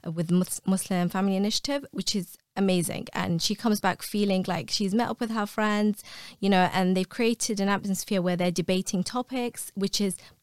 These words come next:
brilliant because there are topics that are not being spoken about that they're probably dealing with at high school. So, so definitely there is things being done, but in terms of women in business and careers, um, I think we need to do more.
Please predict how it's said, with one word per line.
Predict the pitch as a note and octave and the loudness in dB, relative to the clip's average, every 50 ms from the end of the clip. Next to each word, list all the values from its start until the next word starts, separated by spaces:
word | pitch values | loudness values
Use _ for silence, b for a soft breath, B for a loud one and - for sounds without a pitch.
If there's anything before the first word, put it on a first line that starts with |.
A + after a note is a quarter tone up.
| _ - | _ -4
brilliant | F#3 F#3+ F#3+ F#3 E3 A2 | -2 0 0 0 0 0
because | D3 G3+ - - G#3+ G3+ F3 - - - | -2 -4 -2 0 0 0 0 -2 -4 -2
there | G3+ G3 G3 | 0 0 0
are | G3 | 0
topics | - - A3 - G3 - | -2 -4 -6 -6 -6 -4
that | - - | -4 -2
are | A3 | -2
not | F#3+ - - | -2 0 0
being | F#3 F3+ | 0 0
spoken | F3 - - E3+ F3 - - G3 | 0 -2 -2 -4 -4 -2 -2 -2
about | E3 E3+ F3 - | -2 -2 -2 -4
that | - - G3 - _ _ | -6 -8 -10 -14 _ _
they're | - F3+ | -8 -6
probably | - G#3+ G#3+ G3+ G3 F#3+ F3 E3+ - - - - | -4 -4 -2 0 0 0 0 -2 -4 -6 -10 -4
dealing | - A3+ A3+ A3 | 0 2 4 4
with | G#3+ A3 G3+ | 4 4 2
at | - - | 0 0
high | - B3 E4 | -2 -2 -2
school. | F#4+ - - - - - - b b b b b b b b b b b | -2 -4 -8 -10 -12 -12 -14 b b b b b b b b b b b
So, | - - G#3 F3 E3 - | 2 4 4 4 4 2
so | - - - G#3+ | -2 0 0 2
definitely | G3+ - C#4+ D#4+ - F#4+ D#4 B3+ | 2 2 2 2 2 2 0 2
there | - A3 A3 G#3 | 2 2 2 4
is | A#3 C4+ - | 2 2 0
things | - - B3 A3+ A3 G#3+ - | 0 0 2 2 2 2 0
being | - F#3+ F#3 F#3 F3 F3 | -2 -2 0 0 0 0
done, | - G3 G3 G3 F3+ E3 | 0 0 0 2 2 2
but | E3+ F#3+ F#3+ G3 | 2 2 2 2
in | G3 G3+ | 2 2
terms | G3+ - A3 G#3+ A#3 A#3 - | 0 0 0 0 0 0 0
of | G#3 F3+ F#3+ | 0 -2 0
women | F#3+ G#3+ A#3+ B3+ B3+ A#3 | 0 2 2 4 4 4
in | G3+ F#3+ | 2 2
business | F3+ F3 E3+ - - F#3 F#3 F3+ F3 - - | 2 0 -2 -2 -4 -4 -4 -4 -4 -4 -2
and | - F3+ E3+ E3+ b b b b b b b _ | -2 0 0 0 b b b b b b b _
careers, | - - A3 G3 G3 A3 B3 A#3+ G#3 F#3+ - - _ _ - | -4 0 2 2 4 4 4 2 2 0 -2 -6 _ _ 2
um, | F3+ E3+ F3 - - - | 2 4 2 2 0 -2
I | - F#3+ - _ _ - | -4 -4 -4 _ _ 2
think | A3 B3 - | 2 2 4
we | - A#3+ | 4 4
need | G3+ F3 - | 4 2 0
to | - E3 | -2 -2
do | F3 E3 D3+ | 0 0 2
more. | D3+ D3+ D3 D#3+ D#3+ | 2 2 2 0 -2